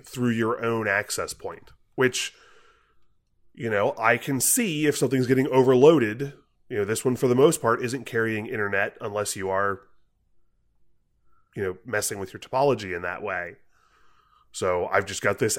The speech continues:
extra hidden Wi-Fi access point in my house.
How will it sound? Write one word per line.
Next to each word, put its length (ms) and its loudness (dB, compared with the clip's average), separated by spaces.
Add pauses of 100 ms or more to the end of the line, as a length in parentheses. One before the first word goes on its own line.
extra 720 2 (480)
hidden 720 0
Wi-Fi 500 4
access 420 0
point 320 -6
in 120 -10
my 160 -4
house. 480 -4